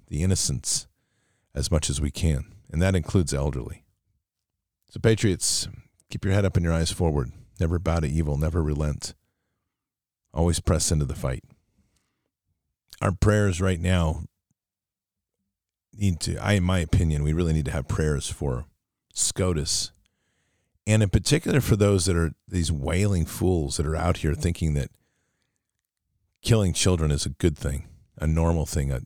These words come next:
a, a process of them and their desires. I really do pray for their, the breaking of their, of their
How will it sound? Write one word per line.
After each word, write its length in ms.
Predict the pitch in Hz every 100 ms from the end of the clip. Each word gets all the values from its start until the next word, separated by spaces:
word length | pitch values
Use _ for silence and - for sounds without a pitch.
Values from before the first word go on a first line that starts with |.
| -
a, 80 | 78 - _
a 60 | 85 -
process 520 | - 87 76 - -
of 220 | 73 67 65
them 380 | 73 73 71 -
and 160 | 80 76
their 140 | 76
desires. 580 | 67 64 80 76 65 - - - - - - _ -
I 140 | 104 - -
really 300 | 90 131 113
do 300 | 80 101 92
pray 420 | 76 - 87 76
for 240 | - - 82 -
their, 400 | - 90 87 80 71 -
the 160 | 87 76
breaking 560 | 76 87 98 - 78
of 160 | 73 71
their, 260 | 78 71 - - - _ _ _ _ _ _ _ -
of 120 | 80
their 200 | 82